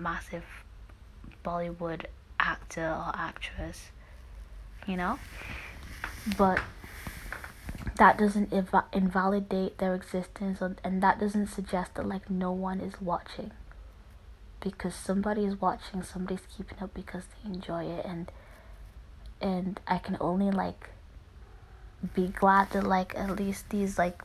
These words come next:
bubbles of, like, enjoyment happen, but I don't have to fucking know about every single one of them. You know, it's about, like, what the fuck do I wanna know about? You know what I mean?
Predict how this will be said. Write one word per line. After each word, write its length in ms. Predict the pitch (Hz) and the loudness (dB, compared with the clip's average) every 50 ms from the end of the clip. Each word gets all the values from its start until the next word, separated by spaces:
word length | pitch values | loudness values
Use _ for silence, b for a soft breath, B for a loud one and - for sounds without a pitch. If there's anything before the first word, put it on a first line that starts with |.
| - - - | -10 0 2
bubbles 460 | 196 190 196 202 190 190 190 190 190 | 2 2 4 4 2 2 2 2 0
of, 160 | 180 180 - | 0 0 2
like, 280 | 175 175 185 - - - B B B B B B B B - | 0 0 0 -2 -8 -14 B B B B B B B B -2
enjoyment 800 | - 180 180 175 175 - 190 180 180 196 202 196 190 180 185 180 | 0 2 2 2 2 2 2 4 4 4 4 2 2 0 0 -2
happen, 520 | - - - 175 180 - - - 196 190 185 | -2 0 0 0 0 0 -2 -6 -4 -2 0
but 160 | 175 165 - | 0 0 0
I 80 | - - - | -2 -4 -2
don't 140 | - 220 233 | -4 -4 -2
have 180 | 240 220 - - | -2 -4 -4 -6
to 80 | - - | -12 -14
fucking 340 | - - - - - - - - - | -12 -14 -14 -14 -14 -16 -14 -12 -8
know 100 | 196 180 160 | -6 -6 -4
about 380 | 170 - 170 165 - - - | -2 -2 0 0 0 0 -2
every 200 | 190 180 190 185 | -6 -6 -6 -8
single 400 | - - - - 202 202 - - 190 | -10 -10 -12 -10 -10 -10 -10 -10 -8
one 160 | 202 190 180 | -8 -6 -6
of 180 | 180 190 - - | -6 -8 -8 -10
them. 160 | - 175 190 - B B B B B B B B B B B B B B B B B - | -10 -10 -10 -10 B B B B B B B B B B B B B B B B B 0
You 80 | 190 | 2
know, 80 | 190 190 | 2 4
it's 160 | 180 196 - | 2 2 0
about, 340 | 208 196 - 196 196 214 220 | -2 0 2 4 4 4 4
like, 260 | 208 202 190 196 - - - - - | 4 2 0 -2 -4 -10 -16 -8 -2
what 220 | 202 196 208 214 | -2 0 0 0
the 60 | - - | -4 -8
fuck 240 | - - - - | -10 -14 -12 -6
do 140 | - 208 190 | -4 -2 0
I 140 | 175 175 175 | 0 0 0
wanna 240 | 196 196 196 196 180 | 0 -2 -4 -4 -4
know 240 | 175 175 180 185 175 | -6 -6 -6 -8 -8
about? 340 | 175 - 180 180 190 220 - - - - - - - - - - - - - - - - - - - - - - - - - - - - - - - | -8 -8 -8 -8 -8 -10 -12 -14 -18 -16 -16 -16 -18 -16 -18 -18 -18 -18 -18 -18 -20 -20 -20 -20 -20 -20 -20 -18 -18 -18 -18 -18 -16 -16 -16 -14 -8
You 80 | - 175 | -4 -4
know 60 | 180 | -2
what 120 | 180 190 | -2 -2
I 80 | 190 190 | -2 -4
mean? 320 | 185 180 180 190 214 254 | -6 -6 -6 -6 -8 -8